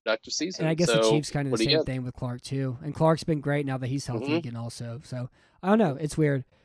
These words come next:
Speaker 2: It's not, I mean, I think also, like, with how great some of these young players have been, we kind of assume everybody'd be really great right away. And I think we kind of lose the idea. It's like, yeah, it takes some guys a little bit more time. Some guys aren't Patrick Mahomes, need more time to develop, you know?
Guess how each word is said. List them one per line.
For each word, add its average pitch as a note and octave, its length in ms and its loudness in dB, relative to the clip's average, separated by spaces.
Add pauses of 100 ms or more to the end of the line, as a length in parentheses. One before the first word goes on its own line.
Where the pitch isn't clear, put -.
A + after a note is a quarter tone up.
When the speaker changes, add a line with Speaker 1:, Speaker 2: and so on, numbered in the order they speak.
(160)
Speaker 2:
It's E3+ 160 2
not, G#3+ 140 6
I E3+ 100 2
mean, G3 120 6
I - 20 6
think F#3+ 180 2
also, D#3+ 320 0
like, D3 160 -2
with C3+ 120 -2
how D#3 120 2
great C#3+ 260 -2
some - 120 -8
of C#3 60 -2
these B2+ 100 -4
young C3 160 -6
players C3 340 -4
have C3 140 -10
been, B2+ 280 -4 (360)
we C#3+ 100 0
kind D3 220 0
of C#3 80 -4
assume C3+ 360 -2 (120)
everybody'd C3 500 -2
be B2 120 -2
really B2 220 -4
great A#2+ 300 -6
right A#2 180 -8
away. A2+ 360 -8 (500)
And B2 500 -4
I D3 100 -4
think D3+ 120 2
we D3 60 0
kind C#3+ 160 -2
of B2 80 -6
lose C3 220 -2
the C3 100 -4
idea. A#2+ 240 -6
It's A#2+ 120 -8
like, C3 100 -6
yeah, F3+ 140 2
it D3 80 -4
takes D3 260 -2
some D3 180 -2
guys C#3 240 -2
a - 20 0
little C#3+ 120 -4
bit C3+ 40 -6
more C3+ 140 -4
time. C3+ 400 -6 (260)
Some D#3 220 -2
guys D3+ 280 2
aren't C#3+ 220 -2
Patrick C#3 340 -2
Mahomes, B2+ 320 -4
need B2+ 80 -6
more A#2 120 -6
time A#2+ 240 -8
to A2+ 40 -8
develop, A2+ 360 -10
you A#2+ 80 -8
know? A#2 180 -8